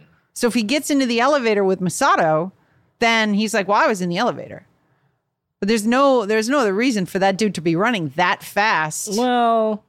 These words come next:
Speaker 2: if Misato's getting in an elevator, I'm booking it.
Speaker 1: <laughs> I think he also says a power failure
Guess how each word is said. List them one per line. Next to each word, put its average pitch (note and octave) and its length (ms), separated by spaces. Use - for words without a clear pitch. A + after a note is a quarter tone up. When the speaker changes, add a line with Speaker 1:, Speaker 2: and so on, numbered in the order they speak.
Speaker 2:
if C#3+ 120
Misato's G3+ 420
getting E3 220
in B2+ 80
an B2 100
elevator, G#2+ 500
I'm G3 240
booking D#3 300
it. - 60
Speaker 1:
<laughs> - 1800
I B3 100
think F#4+ 200
he E4 160
also C4+ 420
says A3+ 760
a G3+ 80
power G#3+ 320
failure E3 560